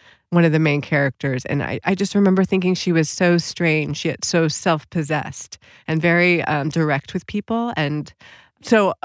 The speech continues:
along, along the, those lines of asking for what you want and, um, and almost childlike in that way of that, that children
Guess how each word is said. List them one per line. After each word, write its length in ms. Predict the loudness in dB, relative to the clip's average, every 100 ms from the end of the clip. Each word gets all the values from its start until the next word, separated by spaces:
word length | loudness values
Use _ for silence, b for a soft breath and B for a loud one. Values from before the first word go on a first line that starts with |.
| -4
along, 500 | 0 4 4 4 0 -6 -6
along 400 | 0 2 4 2
the, 240 | 0 0 0
those 320 | 2 2 0
lines 400 | -6 -6 -10 -10
of 200 | -8 -6
asking 340 | -4 -4 -4 -4
for 180 | -2 -2
what 160 | 0
you 160 | 0 -2
want 400 | -2 -2 -4 -6
and, 220 | -4 -2
um, 300 | -2 -4 -6 0
and 160 | 2 4
almost 420 | 4 4 0 -4
childlike 720 | 0 2 2 0 -2 -4 -4
in 120 | -2
that 200 | -2 -2
way 240 | 0 0
of 140 | 0 0
that, 240 | -4 -4
that 140 | -6 -6
children 600 | -2 -2 0 2 2